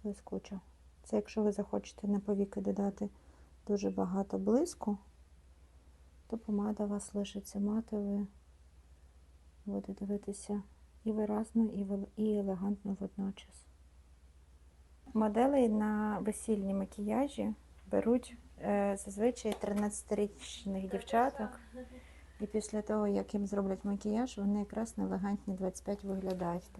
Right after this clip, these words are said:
Давай ще трошечки більше контурінгу. Ти хотіла перламутрів, зараз тобі насипемо перламутрів.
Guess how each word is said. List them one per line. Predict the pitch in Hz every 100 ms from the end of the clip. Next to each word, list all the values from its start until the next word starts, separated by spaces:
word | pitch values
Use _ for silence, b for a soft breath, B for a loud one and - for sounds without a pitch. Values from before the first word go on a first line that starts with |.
| 196 - - -
Давай | 196 180 -
ще | - -
трошечки | - 180 - - -
більше | 180 - 190
контурінгу. | - 269 - 202 185 180
Ти | 175 185
хотіла | 185 - 180 180
перламутрів, | 180 180 190 214 - 165
зараз | 180 - -
тобі | - 190 202
насипемо | 196 - 208 214 202 196
перламутрів. | 202 202 202 214 247 -